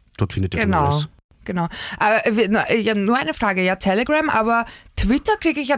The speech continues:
Speaker 2: doch was mit, nämlich, und da möchte ich jetzt, äh, dich anekdotisch fragen, es gab doch im Frühjahr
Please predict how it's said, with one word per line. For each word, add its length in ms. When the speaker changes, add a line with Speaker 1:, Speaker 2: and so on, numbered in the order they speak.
Speaker 2:
doch 240
was 220
mit, 260
nämlich, 720
und 100
da 80
möchte 340
ich 180
jetzt, 340
äh, 380
dich 200
anekdotisch 640
fragen, 460
es 120
gab 220
doch 140
im 100
Frühjahr 640